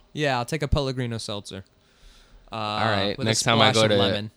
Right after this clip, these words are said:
Speaker 2: next time I go to Trader Joe's, I'll pick one up. You
Speaker 1: Thank you.
Speaker 2: fucking asshole.
Speaker 1: <laughs>
Speaker 2: All right. So, yeah, so the mom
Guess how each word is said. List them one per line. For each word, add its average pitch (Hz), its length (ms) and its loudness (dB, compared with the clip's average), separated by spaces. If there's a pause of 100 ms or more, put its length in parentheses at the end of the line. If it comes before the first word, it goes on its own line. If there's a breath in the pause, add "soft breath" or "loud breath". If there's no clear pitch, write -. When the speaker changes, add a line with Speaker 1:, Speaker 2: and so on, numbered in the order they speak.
Speaker 2:
next 113 200 -2
time 113 120 0
I 110 80 2
go 110 100 2
to 101 80 0
Trader 101 300 -4
Joe's, 98 300 -4
I'll 90 80 -12
pick 95 180 -14
one 90 140 -8
up. 92 160 -10
You - 60 -20
Speaker 1:
Thank 117 260 -10
you. 101 80 -8
Speaker 2:
fucking 92 280 -8
asshole. 92 380 -4
Speaker 1:
<laughs> 208 800 2 (1400 loud breath)
Speaker 2:
All 123 160 4
right. 95 320 0
So, 98 680 2 (300)
yeah, 117 140 4
so 98 520 2 (680)
the 107 80 2
mom 107 500 4